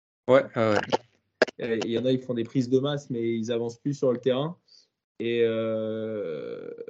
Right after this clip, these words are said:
Speaker 2: donc là, c'était vraiment prise de masse, mais dans l'optique de rester quand même assez explosif et assez vif. Euh... moi, personnellement, j'ai pas besoin de travailler tout ce qui va être la souplesse parce que je suis hyper laxe de naissance.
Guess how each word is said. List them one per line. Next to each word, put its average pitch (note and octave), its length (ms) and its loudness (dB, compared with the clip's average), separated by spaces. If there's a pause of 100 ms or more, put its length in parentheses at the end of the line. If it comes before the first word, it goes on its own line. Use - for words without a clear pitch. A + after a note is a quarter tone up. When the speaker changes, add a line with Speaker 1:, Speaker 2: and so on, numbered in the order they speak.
(140)
Speaker 2:
donc A#2 220 -8
là, C#3 120 4
c'était - 240 -4
vraiment B2 300 0
prise C3 260 -4
de C3 120 2
masse, D3 260 2
mais B2 80 -2
dans A#2 160 -4
l'optique A#2+ 480 -4
de A#2 100 -2
rester A2+ 360 -2
quand - 100 -2
même A#2+ 160 0
assez A2+ 220 -4
explosif A#2+ 760 -2
et A#2 60 -4
assez A2 240 -8
vif. C3 340 -8 (760)
Euh... G#2+ 580 -10 (880)
moi, C3+ 140 0
personnellement, C3 500 -2
j'ai B2+ 140 -4
pas C#3 160 0
besoin C#3+ 240 2
de C#3+ 40 -2
travailler C#3 580 2
tout C3 120 -10
ce - 80 -14
qui C3 140 -6
va B2+ 80 0
être B2 160 -4
la A#2+ 100 -2
souplesse C#3+ 460 -2
parce - 180 -10
que A#2 140 -4
je A2 100 -4
suis A#2+ 300 -10
hyper B2 260 -6
laxe C3 380 -6
de A2 140 -8
naissance. A2 500 -10